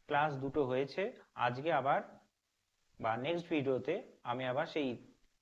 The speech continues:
ভূগোল ক্লাস দেব এবং ইতিহাস ক্লাসও দেব। তোমরা আমাকে ফলো করতে পারো যাতে ভিডিওগুলো খুব সহজে পেয়ে যাও। ঘরে বসে তোমাদের যদি অবশ্যই পড়া হয়ে থাকে, আমার ভিডিওগুলো দেখে তোমরা অবশ্যই রিভিশন করতে পারবে,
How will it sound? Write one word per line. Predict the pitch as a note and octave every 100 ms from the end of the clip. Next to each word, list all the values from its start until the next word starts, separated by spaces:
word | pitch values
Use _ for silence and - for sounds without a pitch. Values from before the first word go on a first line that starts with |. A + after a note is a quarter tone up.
| _ _ -
ভূগোল | A#2 A#2+ B2
ক্লাস | C3 D3 C3+
দেব | D3+ F3 - - - _ B2+
এবং | D3 F#3+
ইতিহাস | B2 C3 B2+
ক্লাসও | C#3 C#3 - B2+
দেব। | G#2 G#2 C3+
তোমরা | C#3+ G3+ F3
আমাকে | D3 C#3+ C#3+
ফলো | C3 C#3 E3
করতে | E3 F3
পারো | F3 G3+ C#4+ - _ _ _ _ _ _ _ _ -
যাতে | B2+ C3 G3 E3+
ভিডিওগুলো | B2+ C3 B2+ D3 A#3+ -
খুব | E3 -
সহজে | B2+ B2+ F3+ F3
পেয়ে | A#2+ G2+
যাও। | G2 - _ _ A#2+
ঘরে | A#2+ D3 F3
বসে | F3+ G3+
তোমাদের | D3+ D3+ F#3+ G3+
যদি | F#3+ D#3+
অবশ্যই | E3+ F3 G#3
পড়া | C#3 D3 E3+
হয়ে | F#3 F#3
থাকে, | C#3 B2
আমার | D3+ F#3+ E3
ভিডিওগুলো | D3 D3 B2+ B2 A#2+
দেখে | A#2+ F3+ -
তোমরা | C3+ C#3+ C#3+
অবশ্যই | A#2+ C#3 F3+ A#3 - - - B2+
রিভিশন | E3 G3+ G3+ F3
করতে | D3+ C3+ B2+
পারবে, | A#2+